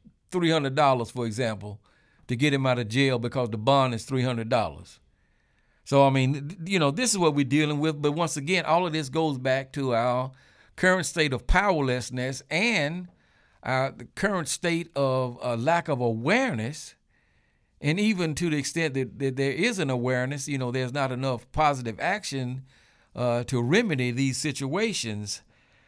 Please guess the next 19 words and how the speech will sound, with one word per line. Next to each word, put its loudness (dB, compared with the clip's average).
Uh, 2
so, 2
you -2
know, 2
we'll 0
keep -2
an 0
eye 2
on 2
this -2
and -2
see -2
how 4
the 0
state -2
chooses, -4
uh, -4
to -8
process, -4